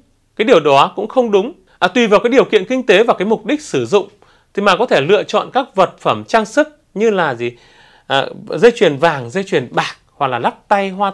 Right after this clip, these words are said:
tai, vân vân, để mang theo bên người làm cái đồ trang sức vừa mang lại cái may mắn, tài lộc. Thì ngoài ra ấy, một số cái trang sức phong thủy còn mang cái tính phong thủy, đúng không? Mang thêm cái sự may mắn, mang thêm cái sự tài lộc, mang thêm cái sự bình an cho gia chủ.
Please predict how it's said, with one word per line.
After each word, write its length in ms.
tai, 160
vân 140
vân, 160
để 160
mang 180
theo 100
bên 220
người 200
làm 200
cái 60
đồ 200
trang 200
sức 180
vừa 180
mang 240
lại 140
cái 120
may 220
mắn, 180
tài 120
lộc. 300
Thì 100
ngoài 200
ra 220
ấy, 180
một 200
số 200
cái 260
trang 140
sức 100
phong 160
thủy 260
còn 160
mang 360
cái 200
tính 420
phong 160
thủy, 280
đúng 100
không? 160
Mang 220
thêm 140
cái 100
sự 180
may 240
mắn, 260
mang 220
thêm 120
cái 80
sự 240
tài 120
lộc, 260
mang 200
thêm 120
cái 40
sự 180
bình 240
an 200
cho 120
gia 100
chủ. 300